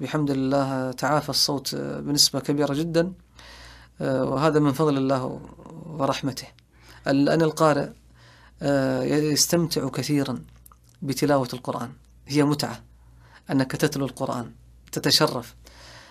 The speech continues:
فكونك تسلب هذه النعمة، آه، هذا بلاء عظيم. قد تكون عقوبة. أحيانًا نعطى نحن بعض النعم ولا نزكيها،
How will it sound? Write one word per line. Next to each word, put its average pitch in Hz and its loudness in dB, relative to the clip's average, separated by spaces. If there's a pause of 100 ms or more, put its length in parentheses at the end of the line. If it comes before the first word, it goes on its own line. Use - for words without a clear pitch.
(160)
فكونك 135 0
تسلب 175 2
هذه 165 0
النعمة، 160 -2 (960)
آه، 135 -8
هذا 147 -2
بلاء 147 4
عظيم. 135 0 (1080)
قد 127 -4
تكون 151 0
عقوبة. 139 2 (760)
أحيانًا 190 4
نعطى 185 4
نحن 151 2
بعض 143 2
النعم 143 0 (600)
ولا 165 6
نزكيها، 139 0